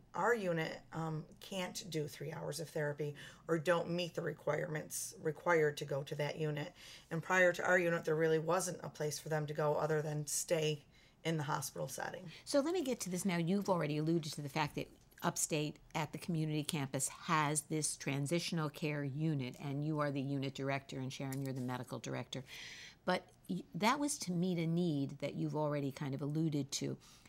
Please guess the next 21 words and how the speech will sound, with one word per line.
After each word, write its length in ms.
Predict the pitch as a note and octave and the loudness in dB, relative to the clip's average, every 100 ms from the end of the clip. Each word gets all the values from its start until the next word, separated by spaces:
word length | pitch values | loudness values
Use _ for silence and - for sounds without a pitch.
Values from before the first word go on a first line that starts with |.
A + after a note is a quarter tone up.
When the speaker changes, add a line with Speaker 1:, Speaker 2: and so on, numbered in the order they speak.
| - | -2
Speaker 2:
But 120 | F#3+ | 0
the 100 | A3 | 0
whole 180 | G#3+ C4+ | 0 0
notion 440 | A3 A3 B3 - | 2 2 0 -2
of 120 | E3 - | -4 -2
transitional 680 | D#3 C#3+ D3 C#3 D3+ C3+ - | -2 -2 -2 -4 -4 -4 -4
care 420 | C#3+ C3 C3 - | -2 -2 -2 -4
in 180 | D#3 D3 | -4 -2
general 520 | E3+ F#3 E3+ C3+ C#3 - - - | 0 0 0 -2 -4 -8 -18 -12
is, 220 | - F3+ - | 0 0 0
is 100 | F3+ | 0
a 60 | F#3+ | 0
larger 520 | F#3 F3+ F#3 F#3+ E3+ | 2 2 2 2 0
issue 460 | C#3+ C#3+ C3+ - C3 | -2 0 -2 -2 -2
in 120 | C#3 | -2
terms 360 | - D3 C#3+ D3 | -4 -2 -2 -2
of, 180 | C#3+ - - - _ _ - - | -4 -8 -20 -20 _ _ -20 -4
um, 220 | D#3+ C#3+ | -2 -2
how 300 | C3+ F3 E3+ | -2 2 0
patients 680 | E3+ E3 D3+ - D3 C#3 - - - - - - - | 0 -2 0 0 -2 -4 -6 -12 -20 -20 -20 -14 2
basically, 600 | E3+ D#3 D#3+ E3 D3+ D3 | 4 4 0 0 0 0